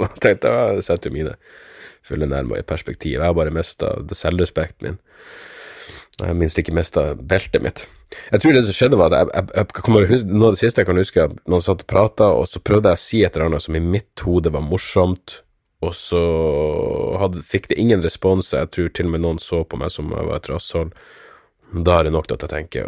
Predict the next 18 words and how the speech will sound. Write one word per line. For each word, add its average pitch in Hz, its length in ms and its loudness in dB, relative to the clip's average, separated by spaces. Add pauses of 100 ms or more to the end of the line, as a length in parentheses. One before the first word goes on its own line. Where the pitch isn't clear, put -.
(140)
"Åh, - 80 -10
shit, - 480 -10
nå 69 140 -2
var 50 100 -6
jeg - 140 -12
fucked - 260 -10
up", - 300 -12
og - 240 -6
hadde - 180 -8
ingenting 82 480 -6
konstruktivt - 680 -12
å - 20 -12
komme 67 300 -8
med - 100 -12 (240)
i - 80 -10
det - 80 -10
hele 80 240 -10
tatt. - 240 -18